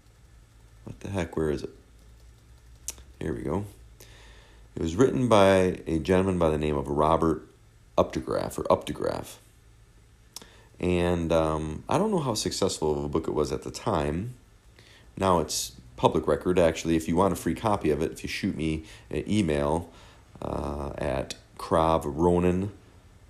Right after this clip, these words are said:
at gmail dot com. That's K R A V as in Victor, R O N I N at gmail dot com.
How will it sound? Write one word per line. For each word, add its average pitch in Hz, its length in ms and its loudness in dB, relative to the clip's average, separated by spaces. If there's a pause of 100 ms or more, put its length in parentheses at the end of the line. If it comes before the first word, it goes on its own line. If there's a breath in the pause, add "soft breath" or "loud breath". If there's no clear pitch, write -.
(540)
at 76 160 -2
gmail 80 320 0
dot 78 240 2
com. 85 320 -2
That's 76 160 -6
K 87 320 0
R 78 100 2
A 80 220 2
V 87 260 0
as 82 140 0
in 80 100 -2
Victor, 92 480 -2
R 73 220 0
O 76 100 2
N 80 200 -2
I 76 180 -2
N 87 440 -2 (100)
at 78 220 -4
gmail 78 500 -2
dot 69 240 -2
com. 85 440 -6